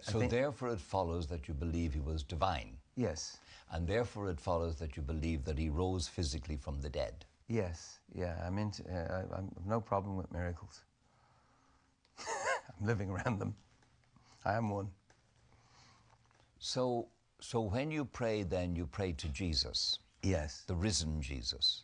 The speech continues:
Speaker 2: Yes.
Speaker 1: And you believe that he made promises which will come true.
Speaker 2: Yes.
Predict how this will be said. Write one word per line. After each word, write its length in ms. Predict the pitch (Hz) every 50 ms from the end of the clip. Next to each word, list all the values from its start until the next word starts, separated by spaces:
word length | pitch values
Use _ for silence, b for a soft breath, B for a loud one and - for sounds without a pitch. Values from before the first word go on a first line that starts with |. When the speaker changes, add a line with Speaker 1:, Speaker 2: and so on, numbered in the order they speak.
| - - -
Speaker 2:
Yes. 380 | - 98 85 76 71 - - B B B B B B B B
Speaker 1:
And 180 | - 87 87 87
you 120 | 110 131
believe 360 | 117 110 110 98 104 104 87 76
that 100 | 90 78
he 160 | 80 92 92
made 280 | 87 85 85 80 73 -
promises 600 | - - 95 87 80 73 - - 67 - - -
which 180 | 73 - - -
will 100 | 73 71
come 260 | - - 76 69 69
true. 340 | 69 - - 76 58 55 - - - - - - -
Speaker 2:
Yes. 400 | - 90 82 82 - - - -